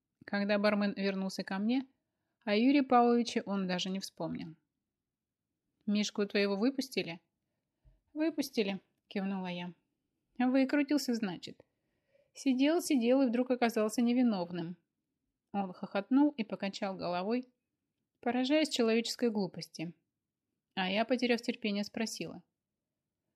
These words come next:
«Кому мешал Палыч?» «Что?» «А, ты ж знаешь, он деньги в долг давал.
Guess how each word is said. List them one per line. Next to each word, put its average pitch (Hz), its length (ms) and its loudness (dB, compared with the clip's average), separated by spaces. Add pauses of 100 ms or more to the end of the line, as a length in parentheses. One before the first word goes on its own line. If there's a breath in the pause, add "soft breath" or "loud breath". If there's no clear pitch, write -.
(120)
«Кому 226 440 4
мешал 226 460 2
Палыч?» 160 520 -4 (1000)
«Что?» 262 420 -2 (1120)
«А, 208 640 -2 (240)
ты 277 100 0
ж 262 80 2
знаешь, 220 580 2
он 247 140 4
деньги 226 340 2
в 180 80 -4
долг 180 240 -4
давал. 170 420 -6